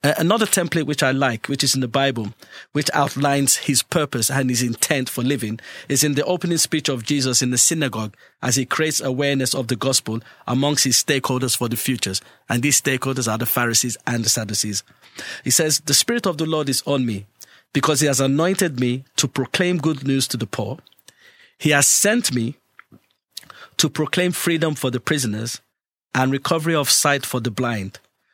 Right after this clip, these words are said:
to set the oppressed free, and to proclaim the year of the Lord's favor."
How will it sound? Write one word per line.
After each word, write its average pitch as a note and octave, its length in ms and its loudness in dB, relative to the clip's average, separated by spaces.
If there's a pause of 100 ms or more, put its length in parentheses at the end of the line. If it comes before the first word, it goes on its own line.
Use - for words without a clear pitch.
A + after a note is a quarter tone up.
(160)
to - 120 0
set - 340 2
the D#3 80 0
oppressed D#3 420 0
free, C3 360 -4 (500)
and B2+ 180 2
to - 80 0
proclaim D3+ 600 -2
the C3+ 140 -2
year C3+ 240 0
of A#2+ 120 -6
the B2+ 80 -2
Lord's B2 300 -2
favor." G#2 400 -4